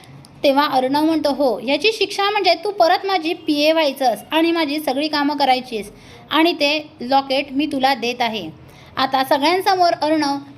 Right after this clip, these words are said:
ईश्वरीला ते, ते तिच्या आईचं लॉकेट परत देतो. आता ते बघून ईश्वरीचा इतका आनंद होतो तिला की ती आनंदाने उड्या मारायला लागते. अंजली जाऊन लगेच ईश्वरीला मिठी मारते.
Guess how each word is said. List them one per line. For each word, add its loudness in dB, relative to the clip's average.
ईश्वरीला 2
ते, -6
ते -2
तिच्या 0
आईचं 2
लॉकेट 0
परत 0
देतो. -2
आता 0
ते 2
बघून 2
ईश्वरीचा -2
इतका -2
आनंद 0
होतो 0
तिला 0
की -6
ती -2
आनंदाने 0
उड्या -2
मारायला 0
लागते. -4
अंजली 0
जाऊन 0
लगेच -2
ईश्वरीला -2
मिठी -4
मारते. -6